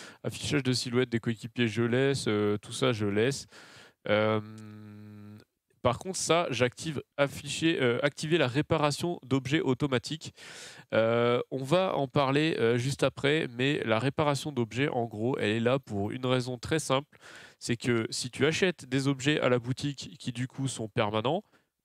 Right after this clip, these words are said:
ou pas, ou même temporaires, en fait, mais des très bonnes armes, par exemple, pour éviter qu'il y ait trop de, de, de pay to win, en fait, ils ont mis en place un système de réparation d'objets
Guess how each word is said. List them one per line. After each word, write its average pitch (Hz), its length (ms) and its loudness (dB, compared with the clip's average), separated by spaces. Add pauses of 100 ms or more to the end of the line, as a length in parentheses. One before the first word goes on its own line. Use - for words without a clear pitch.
ou 127 260 -2
pas, 120 120 4 (160)
ou 123 60 -14
même 131 240 -2
temporaires, 127 480 0
en 120 60 -6
fait, 156 220 0
mais 107 100 -4
des 107 120 -4
très 165 220 2
bonnes 127 260 0
armes, 156 160 0
par 113 160 0
exemple, 113 340 -4 (340)
pour 120 160 0
éviter 175 380 -2
qu'il - 120 -4
y - 20 0
ait 123 40 0
trop 165 300 0
de, 117 720 2
de, 117 80 0
de 117 120 0
pay 131 200 0
to 127 140 -4
win, 143 240 0
en 117 60 0
fait, 165 280 0
ils 110 120 -6
ont 117 80 -6
mis 151 100 -4
en 147 80 0
place 156 280 0
un 120 40 0
système 139 400 -2
de 117 80 0
réparation 135 560 0
d'objets 117 380 0